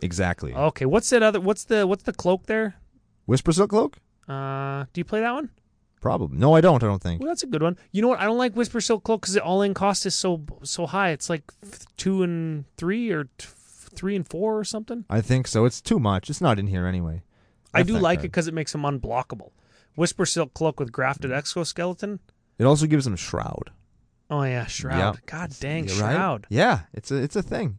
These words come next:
Speaker 1: It's the, the struggle is real when you're trying to get a two two in for damage, but you don't wanna protect him too much 'cause you
Speaker 2: Yeah,
Speaker 1: gotta be able to
Speaker 2: that
Speaker 1: do stuff to
Speaker 2: sucks.
Speaker 1: him.
Speaker 2: Here, let's, let's keep going. There's
Speaker 1: There's
Speaker 2: fourteen enchantments.
Speaker 1: Fourteen enchantments.
Speaker 2: And the enchantments are gonna do a lot of the same stuff. So you've got,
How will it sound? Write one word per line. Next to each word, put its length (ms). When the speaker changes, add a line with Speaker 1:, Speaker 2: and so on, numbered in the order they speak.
Speaker 1:
It's 180
the, 160
the 160
struggle 400
is 140
real 240
when 100
you're 80
trying 220
to 80
get 120
a 60
two 220
two 220
in 100
for 140
damage, 500
but 140
you 60
don't 120
wanna 220
protect 340
him 100
too 180
much 320
'cause 160
you 60
Speaker 2:
Yeah, 80
Speaker 1:
gotta 120
be 140
able 160
to 60
Speaker 2:
that 60
Speaker 1:
do 120
stuff 220
to 60
Speaker 2:
sucks. 320
Speaker 1:
him. 120
Speaker 2:
Here, 160
let's, 280
let's 200
keep 200
going. 200
There's 180
Speaker 1:
There's 180
Speaker 2:
fourteen 240
enchantments. 560
Speaker 1:
Fourteen 440
enchantments. 380
Speaker 2:
And 160
the 120
enchantments 600
are 60
gonna 200
do 440
a 80
lot 360
of 180
the 80
same 380
stuff. 260
So 120
you've 220
got, 240